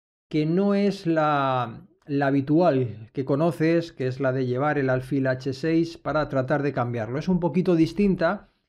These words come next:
y creo que puede enriquecer tu juego. No es un vídeo para jugadores principiantes, pero creo que voy a hacer todo lo posible para que cualquiera pueda entender una lección que podría ser bastante compleja, pero que voy a hacer, como digo, todo lo posible para que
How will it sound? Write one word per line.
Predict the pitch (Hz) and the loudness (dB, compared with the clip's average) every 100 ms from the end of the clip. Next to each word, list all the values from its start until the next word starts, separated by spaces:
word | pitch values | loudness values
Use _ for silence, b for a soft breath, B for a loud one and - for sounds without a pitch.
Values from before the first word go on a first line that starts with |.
| _ - | _ -12
y | 160 | -4
creo | 202 202 214 220 | 2 4 4 4
que | 165 | 0
puede | 147 170 175 | 2 2 2
enriquecer | 160 165 139 170 160 | 0 -2 -2 -2 -2
tu | 143 | -2
juego. | - 147 104 - b b b | 0 -2 -2 -8 b b b
No | 151 190 | -2 0
es | 220 208 | 2 2
un | 185 | 2
vídeo | 180 170 170 165 143 - _ _ _ - | 4 4 4 4 0 -4 _ _ _ -4
para | 139 | -2
jugadores | 139 160 147 165 160 131 | 0 0 2 2 2 0
principiantes, | 156 135 170 165 214 202 202 202 | 0 0 0 0 2 2 0 -2
pero | - 208 202 | -2 0 0
creo | 208 208 202 196 | 2 2 2 0
que | 175 | -4
voy | 151 180 185 | -4 -2 -2
a | |
hacer | 156 170 | 0 -2
todo | 151 175 | 2 4
lo | 175 170 | 4 4
posible | 170 156 170 170 | 0 0 2 2
para | 175 156 | 2 -2
que | 156 165 | 0 0
cualquiera | 151 139 131 170 160 160 175 _ _ _ _ | 2 0 2 4 4 0 -4 _ _ _ _
pueda | 147 156 | 0 2
entender | 156 151 156 143 147 151 147 | 2 2 0 2 2 0 -2
una | 151 147 | -6 -2
lección | 147 143 - 156 156 | 0 -2 -2 -2 0
que | 156 | -4
podría | 135 135 147 160 | -2 0 2 2
ser | - 151 | 2 0
bastante | 147 156 151 147 | 0 -2 -2 -2
compleja, | 156 143 160 - 170 | -2 -2 -4 -2 -4
pero | 156 156 | -4 -4
que | 156 | 0
voy | 160 | 0
a | 151 | 0
hacer, | 165 139 | -2 -2
como | - 143 | -2 0
digo, | 156 151 | 2 0
todo | 165 175 | 2 2
lo | 156 | 2
posible | 143 143 151 156 | 0 0 2 2
para | 151 139 143 | 0 -2 -4
que | - 165 - | -4 -4 -4